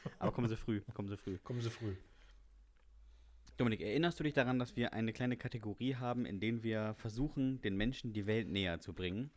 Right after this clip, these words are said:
Speaker 2: Aber natürlich.
Speaker 1: Obwohl wir selbst keine Ahnung haben.
Speaker 2: Richtig.
Speaker 1: <laughs> Diesmal bin ich dran und ich habe das fantastische Land,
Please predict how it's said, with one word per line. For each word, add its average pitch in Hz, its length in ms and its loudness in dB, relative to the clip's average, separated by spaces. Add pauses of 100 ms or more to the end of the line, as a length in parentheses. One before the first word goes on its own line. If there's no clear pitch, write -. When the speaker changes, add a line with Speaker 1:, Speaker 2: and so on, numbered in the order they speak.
(120)
Speaker 2:
Aber 101 240 -2
natürlich. 101 560 2 (600)
Speaker 1:
Obwohl 110 260 2
wir 113 100 2
selbst 120 300 2
keine 117 300 0
Ahnung 85 340 -4
haben. 82 200 -6 (140)
Speaker 2:
Richtig. 92 400 -8 (960)
Speaker 1:
<laughs> 131 80 -4 (480)
Diesmal 147 260 4
bin 127 140 2
ich - 160 -2
dran 98 260 -2
und - 100 -4
ich 120 120 -6
habe 127 160 4
das 120 320 -2
fantastische - 840 -2
Land, 107 380 0